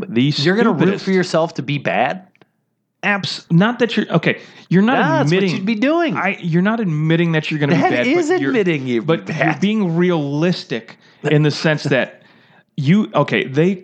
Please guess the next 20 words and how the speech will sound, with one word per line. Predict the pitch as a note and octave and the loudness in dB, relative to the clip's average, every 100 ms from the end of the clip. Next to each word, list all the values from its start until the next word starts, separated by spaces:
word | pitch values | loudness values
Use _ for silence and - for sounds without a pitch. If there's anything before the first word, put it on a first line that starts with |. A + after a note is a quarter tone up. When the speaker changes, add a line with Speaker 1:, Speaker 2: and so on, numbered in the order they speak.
| - | -6
Speaker 1:
clearly | - F3+ G3+ E3+ | 0 2 2 2
know | D3+ | 2
what's | C#3 C3+ | 0 0
going | C3 B2 | 0 0
on | A#2+ | 0
behind | A#2 A2+ | -2 -2
closed | - A2 G#2+ | 0 -2 0
doors | A2+ G#2+ | 0 -2
that | - | -4
we | A#2 A#2+ A2+ | 0 0 2
do | A2 | 0
not. | G2+ - - | 0 -4 -6
So | - B2 | -2 0
if | A#2+ B2 | 0 -2
they're, | C#3 C#3+ D#3 B2+ - _ _ _ _ _ _ _ - | 0 2 2 0 -6 _ _ _ _ _ _ _ -10
if | A#2+ G2+ | -10 -2
they | C3+ D3+ D#3 - | 2 2 0 -4
somehow | - - C#3+ D3+ D#3 | -6 0 2 4 2
think | E3 D#3 G#2 | 2 0 0
that | A2+ A2 | 0 0